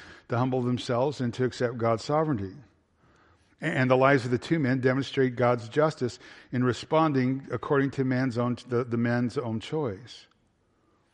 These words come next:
You go, "What are you talking about?" Well, God extended grace to Pharaoh. I've read the story. He, he extended grace to him at least ten times. He, he gave him many opportunities to repent of his sin.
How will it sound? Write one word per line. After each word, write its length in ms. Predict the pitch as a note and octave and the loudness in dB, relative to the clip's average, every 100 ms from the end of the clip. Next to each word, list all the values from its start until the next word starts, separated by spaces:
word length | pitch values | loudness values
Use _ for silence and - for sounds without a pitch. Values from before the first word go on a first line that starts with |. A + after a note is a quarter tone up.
| _ _ | _ _
You 80 | C#3+ | -10
go, 60 | A2 | -6
"What 140 | C#3+ | -2
are 40 | E3+ | -2
you 60 | |
talking 360 | - B2 F3 E3+ | -2 -4 -2 -4
about?" 340 | G2 E2+ - _ _ _ _ - _ _ | -4 -8 -16 _ _ _ _ -20 _ _
Well, 220 | D3+ D#3+ | -2 -2
God 280 | C#3 C#3+ E3+ | 2 2 2
extended 480 | G3+ - F3 C3+ A#2+ | 0 -2 -2 0 2
grace 300 | C3 D3+ - | 4 2 2
to 80 | G#2 | -10
Pharaoh. 580 | - D3+ F3 A2+ E3 D#3+ _ _ _ _ _ C3 | -6 -2 0 -2 -4 -10 _ _ _ _ _ -8
I've 160 | D#3 | -2
read 140 | F#3 A#2 | 0 -2
the 80 | |
story. 480 | - - G#2 B2 F3+ - _ _ _ _ _ _ _ _ _ _ _ | -6 -8 -4 -4 -6 -12 _ _ _ _ _ _ _ _ _ _ _
He, 120 | E3+ | -4
he 140 | E3+ F#3 | 2 0
extended 480 | - F#3 E3 C#3+ | 2 2 2 2
grace 380 | A#2+ C#3+ F#3 - | 4 6 6 4
to 120 | - C3+ | -2 0
him 300 | C#3+ D3+ - | 2 0 -2
at 140 | D3 | -2
least 300 | D3+ F#3 - | 0 0 -2
ten 200 | F#3 F3+ | -2 -2
times. 560 | D#3+ G#3 G3+ F#2 - - _ _ _ _ _ _ _ _ _ _ _ _ _ | -2 -4 -4 -6 -12 -20 _ _ _ _ _ _ _ _ _ _ _ _ _
He, 220 | - F#3+ F3 | -2 0 2
he 140 | F#3 | 4
gave 200 | F3+ E3+ | 4 4
him 200 | E3 D3 | 4 4
many 280 | E3+ A3 G3+ | 4 4 2
opportunities 600 | C#3 A#2+ - C#3 B2 A2+ | 0 -2 0 2 2 2
to 120 | C3+ | 0
repent 280 | A2+ - C3 | 0 2 0
of 60 | A#2 | 0
his 140 | G#2 | -2
sin. 300 | - G#2+ F2 | -2 -4 -4